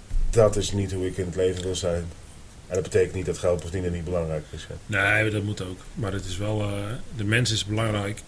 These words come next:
Speaker 2: en het is leuk als
Speaker 1: Voor de
Speaker 2: mensen
Speaker 1: mensen thuis, dertien kruiden die je in je keukenkastje kan zetten. Die staan bij mij op mijn website. Over veertien dagen, zeg ik dat goed?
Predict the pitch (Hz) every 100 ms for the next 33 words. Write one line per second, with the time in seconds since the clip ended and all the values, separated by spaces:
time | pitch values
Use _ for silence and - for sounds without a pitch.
0 | - 113 101 92 104 104 101 98 147 143
1 | 147 139 - 147 151 180 - - - -
2 | - 107 120 156 156 151 147 151 160 165
3 | 190 180 - - 107 123 110 107 101 147
4 | 151 - 139 - - 117 127 127 139 139
5 | - - - - - - - - - -
6 | - - - - - - 123 113 - 117
7 | 104 110 101 95 - - 120 120 - -
8 | - - - - - - - - 110 107
9 | 104 101 - 135 147 127 117 107 98 117
10 | 117 123 - 156 190